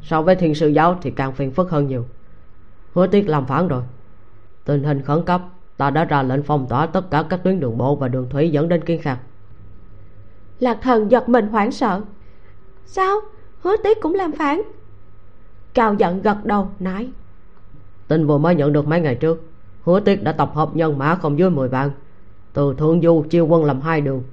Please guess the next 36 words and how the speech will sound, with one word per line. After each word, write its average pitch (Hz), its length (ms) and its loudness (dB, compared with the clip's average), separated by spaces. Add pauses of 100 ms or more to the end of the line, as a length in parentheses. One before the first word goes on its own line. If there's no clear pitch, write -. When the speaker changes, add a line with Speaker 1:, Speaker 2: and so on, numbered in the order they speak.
(120)
Speaker 1:
Tây 151 240 2
Nam, 147 300 0 (280)
ở 165 240 4
hai 151 200 2
hướng 185 240 4
Tuyên 156 200 4
Thành, 131 160 -2 (260)
đồng 151 260 0
thời 156 160 2
phát 185 240 0
binh 160 280 2
đang 143 180 -4
đánh 151 160 -2
tới 170 140 2
Kiến 170 180 0
Khang." 143 200 -2 (1300)
Speaker 2:
Cao 240 180 4
Giận 190 300 4
dừng 208 160 6
lại 190 140 -2
một 208 280 0
chút, 370 260 -2 (200)
cau 208 200 0
mày, 196 340 0 (380)
rồi 185 200 2
nói 185 200 -2
tiếp. 294 240 2 (1200)
Speaker 1:
"Kiến 170 200 4
Khang 151 280 2
không 151 160 2
có 170 140 4
địa 147 180 2
thế 165 200 2
để 160 160 2
dựa 143 160 2
vào. 127 240 -4